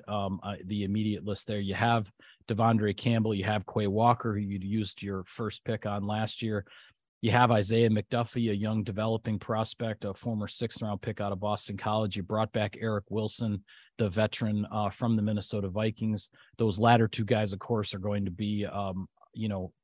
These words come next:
key players on, uh, the special teams for Rich Bisaccia. So I don't, you know,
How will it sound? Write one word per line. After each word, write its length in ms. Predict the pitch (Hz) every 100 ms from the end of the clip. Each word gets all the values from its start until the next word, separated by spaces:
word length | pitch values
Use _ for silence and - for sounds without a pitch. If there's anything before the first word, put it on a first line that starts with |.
| _
key 240 | - 170 131
players 540 | - 123 117 107 98
on, 200 | 101 101
uh, 160 | 98 95
the 120 | 92
special 400 | - 117 104 101
teams 420 | - 123 113 - - - _ _ _ -
for 100 | 117
Rich 260 | 113 -
Bisaccia. 640 | 101 - 117 113 - 104 95
So 300 | 113 104 - - - -
I 140 | 123
don't, 340 | 113 139 143 - _ _ -
you 160 | 131
know, 200 | 113 92